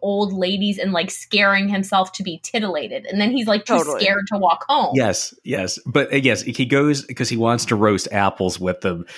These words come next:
Speaker 3: at, at the fire.
Speaker 2: Oh,
Speaker 3: And then
Speaker 2: yeah.
Speaker 3: he gets too, yeah, he gets so, he, they, yeah, they, they kinda wind, wind each other up. Um,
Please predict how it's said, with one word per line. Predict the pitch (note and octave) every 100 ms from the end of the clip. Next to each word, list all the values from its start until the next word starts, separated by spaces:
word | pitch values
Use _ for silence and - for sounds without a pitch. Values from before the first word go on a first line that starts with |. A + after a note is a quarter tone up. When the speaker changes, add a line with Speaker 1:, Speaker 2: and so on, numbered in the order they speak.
| - -
Speaker 3:
at, | G#2 G2+
at | - G#2+ F#2+
the | G2 F#2
fire. | G2 F#2+ G2+ G2+
Speaker 2:
Oh, |
Speaker 3:
And | D3+ A2
then | G2+
Speaker 2:
yeah. | G2
Speaker 3:
he |
gets | G2+ G2
too, | - A2
yeah, | G2 E2
he | F2+
gets | F#2+ -
so, | G#2 F#2+
he, | G#2
they, | G2 G2+
yeah, | G2 D#2+
they, | D#2+ F#2 E2
they | G2
kinda | E2+ G#2+ F#2+
wind, | E2+ F2 F2 E2+ - -
wind | G#2+ G2 F#2+ F2
each | F2 G#2
other | E2+ F2
up. | F2 D#2+ E2 -
Um, | F2 E2 D#2+